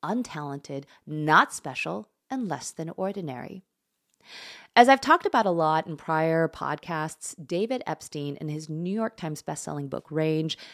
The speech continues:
challenges the notion that you need to commit your ten thousand hours to any particular craft to be considered an expert. For example, my husband.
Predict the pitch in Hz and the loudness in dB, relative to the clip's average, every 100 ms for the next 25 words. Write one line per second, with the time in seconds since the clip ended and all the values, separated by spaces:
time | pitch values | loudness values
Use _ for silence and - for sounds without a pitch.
0 | - - - 320 349 370 330 247 190 175 | -16 -10 -4 6 8 8 6 4 2 0
1 | 165 165 - 170 160 226 285 311 311 294 | 2 2 2 0 0 0 2 2 2 2
2 | 240 214 208 165 143 - 196 226 - 277 | 2 2 2 -2 -4 -4 -4 -2 2 2
3 | 277 285 220 185 180 175 - 165 - 156 | 4 2 2 2 2 0 0 -4 0 0
4 | 196 - 269 226 220 226 220 214 151 139 | 0 0 -2 -4 -2 0 0 -2 -2 -2
5 | 139 - 190 208 247 214 156 143 139 - | -4 -6 -6 -4 -4 -4 -4 -4 -4 -6
6 | 196 208 - - - - - - - - | -10 -10 -12 -12 -14 -16 -20 -20 -20 -20
7 | _ _ - - - - - 185 247 320 | _ _ -18 -16 -14 -12 -6 6 8 8
8 | 359 415 - - - | 6 0 -2 -8 -10